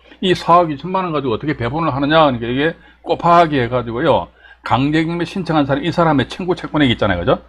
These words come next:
이걸 알아야 됩니다. 청구 채권액하고 우리 저 회원님 그 자녀 전세금 아니십니까? 여기 이억 오천만, 요거 등기돼야 됩니다. 음, 이억 오천만 원 분의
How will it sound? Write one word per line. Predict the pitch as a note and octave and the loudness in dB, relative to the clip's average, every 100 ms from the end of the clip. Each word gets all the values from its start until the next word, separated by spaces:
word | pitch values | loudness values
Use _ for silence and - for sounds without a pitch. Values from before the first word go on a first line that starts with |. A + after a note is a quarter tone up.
| - | -4
이걸 | F3+ F#3+ | 0 2
알아야 | D#3+ F3+ A2+ | 2 0 0
됩니다. | F2+ E2 - - _ _ | -4 -10 -14 -18 _ _
청구 | - F3 E3+ | -8 -4 -4
채권액하고 | C#3+ D#3+ D3+ C#3+ C#3+ A#2+ A2+ E2+ - _ _ | -4 0 2 2 4 8 8 6 -4 _ _
우리 | - C#3+ | -2 -2
저 | C#3 B2 A#2 | 2 2 4
회원님 | C#3+ C#3+ C#3 | 2 2 0
그 | C3+ A#2+ A2+ - - - A#2+ | 0 2 2 -2 -10 -6 0
자녀 | D3 C#3+ A#2 A2 | 4 6 4 4
전세금 | D3+ C#3+ B2 A2 | 2 2 2 0
아니십니까? | F#2 F#2+ B2+ A#2+ G2+ | -2 -2 -2 -2 -2
여기 | G2+ G2 | -2 2
이억 | A#2+ | 2
오천만, | A2 - G#2 | 2 -2 -2
요거 | C#3 E3+ D#3+ | 2 0 2
등기돼야 | B2+ E3 D#3+ F#3 | -2 0 2 2
됩니다. | B2 G2 F#2+ E3+ - _ | 2 -2 -2 -4 -6 _
음, | F#2 F2 E2+ _ _ | -10 -8 -10 _ _
이억 | B2 D3 | 2 4
오천만 | D3+ - D3+ C#3 | 4 0 0 2
원 | G#2 - _ _ - | 0 -4 _ _ -6
분의 | D#3 G#3 A#3 A3+ | 2 4 4 2